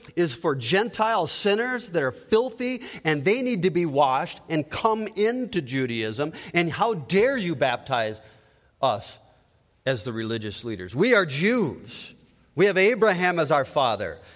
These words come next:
And they were not willing to see their sin. They said this, "God, you're not right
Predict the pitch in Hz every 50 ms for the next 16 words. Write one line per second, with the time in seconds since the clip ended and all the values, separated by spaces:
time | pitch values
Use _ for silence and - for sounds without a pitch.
0 | - - - 127 127 123 131 120 110 113 120 156 190 220 233 233 226 226 196 185
1 | 156 147 180 214 214 202 175 139 123 123 123 - - - - - - 160 139 -
2 | - 185 170 147 143 151 143 - - - - 156 147 120 98 92 92 92 - -
3 | _ _ _ _ _ _ _ _ - - _ _ _ _ _ 135 143 143 - -
4 | 170 151 143 131 165 160 131 107 - - - - - - _ _ _ _ _ _
5 | _ _ _ _ _ _ _ _ _ _ _ 113 120 123 127 131 156 170 170 165
6 | - _ _ _ _ _ _ _ _ _ _ _ _ _ _ _ _ _ _ _
7 | _ _ _ _ _ _ _ _ _ _ _ _ _ _ _ _ _ - - -
8 | _ _ _ _ _ _ _ _ _ _ _ _ _ _ _ _ _ _ _ _
9 | _ _ _ _ _ _ _ _ _ _ 120 110 113 110 113 110 117 135 135 107